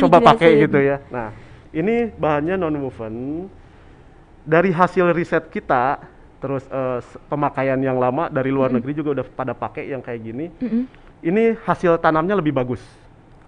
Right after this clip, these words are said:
Speaker 1: Tanamannya hasilnya lebih bagus.
Speaker 2: Maksudnya gimana?
Speaker 1: Karena ini kan bahannya non-woven ya,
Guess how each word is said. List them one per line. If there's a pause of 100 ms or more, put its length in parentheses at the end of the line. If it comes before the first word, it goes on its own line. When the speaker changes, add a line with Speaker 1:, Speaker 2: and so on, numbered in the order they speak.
(380)
Speaker 1:
Tanamannya
hasilnya
lebih
bagus. (180)
Speaker 2:
Maksudnya
gimana? (180)
Speaker 1:
Karena
ini
kan
bahannya (140)
non-woven
ya,